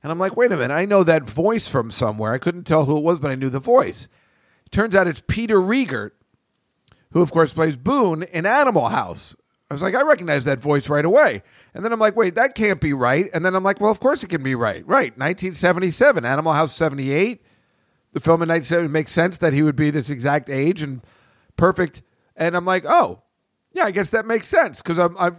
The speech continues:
then I looked it up, you know, right away. I couldn't, I couldn't wait for the, uh, credits to come. I had to look it up immediately. "Wait, wait, could that be Peter Riegert?" His voice was unmistakable because he was also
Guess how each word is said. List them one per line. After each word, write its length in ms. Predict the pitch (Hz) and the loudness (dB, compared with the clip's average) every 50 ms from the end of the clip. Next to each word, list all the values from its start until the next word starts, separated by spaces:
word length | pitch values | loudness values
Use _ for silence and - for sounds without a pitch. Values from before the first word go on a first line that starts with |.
| 190 | -8
then 160 | 185 196 190 | -6 -4 -2
I 120 | 180 180 175 | -2 -2 -2
looked 300 | 175 180 208 208 208 - | 0 0 0 0 2 2
it 80 | 226 | 4
up, 240 | 277 294 226 - - | 4 4 4 2 -2
you 60 | 151 | -4
know, 160 | 156 151 151 156 | -2 -2 -2 -2
right 240 | 151 156 156 185 | -2 -2 -2 -2
away. 380 | 180 180 180 190 185 143 92 85 | 0 2 2 2 2 2 -2 -6
I 80 | 117 127 | -10 -6
couldn't, 320 | - 156 151 156 151 139 | -6 -6 -6 -6 -10 -12
I 80 | 131 - | -10 -8
couldn't 220 | - 175 170 175 | -8 -8 -6 -2
wait 220 | 156 156 165 165 | -2 -2 -2 -2
for 140 | - - 160 | -2 -2 -2
the, 240 | 156 151 139 139 143 | 0 0 0 0 0
uh, 200 | 135 135 127 113 - _ _ _ _ _ _ _ _ _ | 2 0 0 -2 -4 _ _ _ _ _ _ _ _ _
credits 300 | - 196 208 202 - - | 2 2 2 2 -2 -6
to 100 | - 143 | -10 -8
come. 220 | - 143 120 107 | -6 -6 -6 -6
I 60 | 123 127 | -6 -6
had 120 | 135 120 | -6 -6
to 60 | 143 | -2
look 200 | 139 156 160 - | 0 0 0 2
it 80 | 160 151 | 2 2
up 140 | 151 - 143 | 2 2 0
immediately. 480 | 135 156 165 165 156 147 135 131 135 | 0 0 0 0 0 -2 -2 -4 -4
"Wait, 180 | 139 147 170 185 | 0 0 2 2
wait, 280 | 190 190 151 113 101 | 2 2 2 0 -4
could 120 | - 156 156 | -6 -2 0
that 140 | 170 170 135 | 0 0 0
be 100 | 165 156 | -2 0
Peter 220 | 123 170 175 165 | 0 2 2 4
Riegert?" 320 | 160 175 185 190 180 190 | 2 2 2 2 0 0
His 220 | 196 185 160 165 135 | 2 0 0 0 -2
voice 360 | 135 165 254 285 254 170 - | 0 0 0 2 0 -2 -2
was 240 | - 170 160 143 - - _ _ _ _ _ _ - | -2 -2 -2 -2 -6 -14 _ _ _ _ _ _ 0
unmistakable 800 | 190 226 240 226 196 - - - 247 269 277 - 214 175 170 170 | 2 2 2 0 -4 -4 2 2 2 2 2 0 0 2 2 2
because 320 | 151 190 170 - 156 151 | 0 -2 -4 -4 -4 -2
he 80 | 175 190 | -2 -2
was 160 | 160 147 151 | -2 0 2
also 480 | 202 220 202 - - 196 185 175 139 | 4 4 4 4 4 4 4 4 2